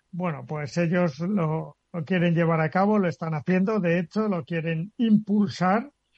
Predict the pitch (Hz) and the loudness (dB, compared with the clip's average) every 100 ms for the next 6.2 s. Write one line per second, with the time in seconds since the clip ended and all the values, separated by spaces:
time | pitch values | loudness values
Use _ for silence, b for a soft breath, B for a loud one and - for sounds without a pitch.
0 | _ - 190 170 160 165 - 180 170 180 | _ -8 -2 0 0 -2 -2 -2 0 -2
1 | 180 175 175 160 160 151 190 196 214 226 | -2 -2 -4 -4 -4 -4 0 0 0 -2
2 | 214 _ _ 180 196 160 190 185 190 170 | -4 _ _ -12 -8 -6 -2 0 2 0
3 | - 180 185 190 220 - 226 214 208 196 | -2 -8 -2 0 0 -2 -2 2 4 2
4 | 175 175 147 180 180 165 170 165 170 175 | 0 -4 -4 -2 0 0 0 2 2 2
5 | 214 220 214 b b b 196 202 185 180 | 2 2 -4 b b b 0 0 0 -2
6 | 160 | -4